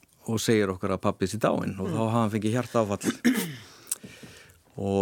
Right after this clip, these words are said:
Speaker 1: þannig að þetta var svona, eh, það, eh, sem sagt, eftir á það að búast við hinu versta,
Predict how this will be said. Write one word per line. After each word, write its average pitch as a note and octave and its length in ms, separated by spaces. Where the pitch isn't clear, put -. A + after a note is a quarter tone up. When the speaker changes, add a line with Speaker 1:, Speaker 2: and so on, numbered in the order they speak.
Speaker 1:
þannig A2 340
að G#2+ 160
þetta B2+ 240
var B2 140
svona, A#2 260
eh, - 800
það, C3+ 540
eh, - 800
sem A2 200
sagt, - 480
eftir B2 440
á G2+ 80
það B2+ 320
að A#2 140
búast D3 680
við C3+ 340
hinu C3 220
versta, C3 460